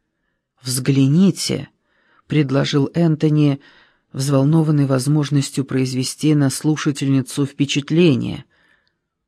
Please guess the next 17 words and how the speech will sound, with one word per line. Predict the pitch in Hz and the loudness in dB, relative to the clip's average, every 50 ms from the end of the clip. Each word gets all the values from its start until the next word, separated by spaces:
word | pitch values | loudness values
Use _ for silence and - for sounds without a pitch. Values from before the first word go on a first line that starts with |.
| _ _ _ | _ _ _
Дотянувшись | - 139 135 151 - - 147 147 143 131 - - - 127 120 127 | -8 -6 -6 -4 -2 0 0 2 2 0 -2 -4 -6 -6 -4 -2
до | 135 139 | -4 -4
подноса, | 135 - 123 120 123 131 143 165 196 190 - - 202 202 202 196 - - - - - - - - _ | -2 -2 -4 -4 -2 0 0 0 0 0 -2 0 0 0 0 -2 -6 -14 -20 -20 -20 -20 -20 -8 _
он | 214 233 | 0 0
стальным | 240 - - 165 151 147 147 175 208 208 | 0 2 0 2 2 4 4 4 2 2
пинцетом | 208 160 135 123 - - - 165 196 196 - 190 175 | 0 -2 -4 -4 -4 -2 -2 0 0 0 0 -2 0
достал | 139 131 123 - - - 165 170 175 165 165 - | 0 -2 -4 -4 -2 0 0 0 2 0 -2 -6
гранулу | 139 127 151 156 156 160 156 151 147 147 151 147 - - | -6 -2 0 2 2 2 2 2 0 0 0 -2 -2 -2
металла | 139 135 127 - - 143 170 190 202 208 208 208 208 - - - - - | -4 -4 -4 -2 -2 0 2 2 2 2 0 0 -2 -10 -20 -20 -10 0
и | 208 214 | 2 2
опустил | 220 214 214 165 147 - - - 156 151 | 2 2 0 -4 -6 -6 -4 -2 -4 -4
в | 143 - | -4 -6
прибор. | - 156 160 156 135 127 120 120 117 120 - _ _ _ _ _ _ _ _ _ _ _ _ _ _ _ _ _ _ _ _ _ _ _ _ _ | -4 -2 -2 0 0 -2 -4 -6 -6 -10 -16 _ _ _ _ _ _ _ _ _ _ _ _ _ _ _ _ _ _ _ _ _ _ _ _ _
«Электронная | - 123 117 127 - - - 151 156 160 156 156 156 156 | -8 -6 -6 -6 -8 -6 -4 0 2 2 2 2 2 0
кристаллография», — | 151 - 156 151 143 - - - 156 160 165 160 160 196 220 220 170 - - 120 107 107 - | 0 -2 -4 -4 -4 -4 -4 -2 -2 0 0 0 0 0 0 0 -2 -4 -4 -6 -6 -6 -8
пояснил | - - 135 123 120 - - 127 123 120 117 | -4 -4 -4 -4 -4 -4 -4 -4 -4 -4 -4
он, — | 120 113 - - | -4 -6 -8 -10